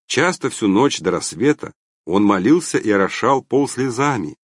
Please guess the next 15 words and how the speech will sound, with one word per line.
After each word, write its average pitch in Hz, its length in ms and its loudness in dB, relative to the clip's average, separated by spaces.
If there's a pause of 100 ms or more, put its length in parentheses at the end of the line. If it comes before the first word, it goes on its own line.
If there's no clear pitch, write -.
(240)
а 87 120 -2
утром 160 340 2
выходил 98 640 0 (340)
и 87 100 -8
из 92 120 -2
масличных 101 600 0
ветвей 95 500 2
или 80 260 -8
трав 147 400 -2
делал 143 300 2
себе 156 260 2
венок 117 520 0 (260)
и 104 100 0
надевал 139 520 0
его, 78 300 -8